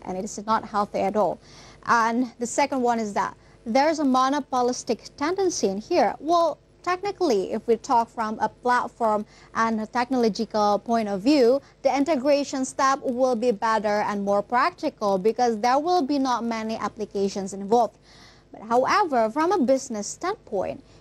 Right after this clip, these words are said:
it is unfair for providers and consumers not to have any other options. And the third one is that you can see that create less workers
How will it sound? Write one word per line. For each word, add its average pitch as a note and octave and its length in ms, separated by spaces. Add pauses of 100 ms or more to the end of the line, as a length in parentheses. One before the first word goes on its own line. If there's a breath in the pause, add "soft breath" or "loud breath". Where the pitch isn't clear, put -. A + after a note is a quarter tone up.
it C4+ 100
is D#4 220
unfair C#4+ 560
for A3+ 320
providers G#3+ 680
and A3 140
consumers A#3 760
not C4 220
to B3+ 100
have A3+ 320 (260)
any E4+ 300
other G#3 240
options. - 600 (460 soft breath)
And D#4+ 160
the F4+ 80
third F4+ 220
one E4+ 180
is D#4 160
that D#4 260
you D#4 120
can D4+ 200
see D4+ 220
that B3+ 240
create C#4 300
less C4+ 400
workers B3 1000